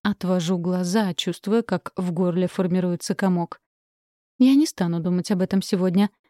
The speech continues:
Мне потребовались месяцы, чтобы избавиться от подозрений, которые появились после того, как я целую неделю в Мексике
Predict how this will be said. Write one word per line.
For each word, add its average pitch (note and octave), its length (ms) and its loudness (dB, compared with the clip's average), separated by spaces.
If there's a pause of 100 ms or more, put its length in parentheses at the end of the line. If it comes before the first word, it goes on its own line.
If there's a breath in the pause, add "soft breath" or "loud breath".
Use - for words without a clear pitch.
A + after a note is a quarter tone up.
(120)
Мне G3 200 6
потребовались F#3+ 680 0
месяцы, C4 400 4
чтобы F3+ 340 -2
избавиться F#3 520 0
от - 120 -6
подозрений, F#3 600 2
которые F3+ 400 -2
появились F3+ 460 -2
после F#3 360 -2
того, F#3+ 220 -2
как - 240 -4
я F#3+ 80 2
целую F#3+ 440 0
неделю F#3 380 4
в E3+ 40 0
Мексике G3+ 500 -2